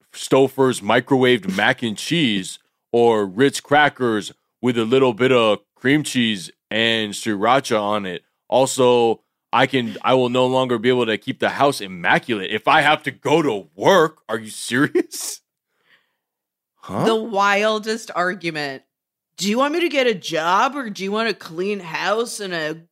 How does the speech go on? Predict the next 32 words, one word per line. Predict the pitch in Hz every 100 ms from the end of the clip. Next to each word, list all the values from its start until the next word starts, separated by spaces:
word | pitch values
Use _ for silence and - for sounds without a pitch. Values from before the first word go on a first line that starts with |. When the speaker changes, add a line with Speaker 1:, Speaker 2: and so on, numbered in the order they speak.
| _
Speaker 2:
amazing | 226 214 202 196 196 202 165 185 170 139
dinner? | 165 180 208 156 110 160 _ _ _ _ _ _ -
Speaker 1:
Right. | 87
Speaker 2:
'Cause | 85 101 85 - _ _ _ _ _ -
guess | 226 226
what? | 254 277 160
The | 170
dinner | 160 208 262
won't, | 269 214 196 -
won't | 190 196 190 - 165
be | 196
as | 175 139
good, | 175 165 185 202 -
and | 175 190 185 190
the | 185
house | 175 190 254 - - - _ _ _ _ _ _
won't | 180 180 147
be | 175
as | 165 -
clean." | - 165 143 160 170 202 220 202 _ _ _ _ 95
Speaker 1:
Mm-hmm. | 95 92 92 92 - _ _ _ _ -
Speaker 2:
And | 180
she's | 185
like, | 180 175
Speaker 1:
Mm-hmm. | 185
Speaker 2:
"Okay, | 185 190 185 170
so | 165 - 160 156 156 160 _
why | 156 151
don't | 160 170
we | 175
both | 139 139 156 -
work | 151 147 -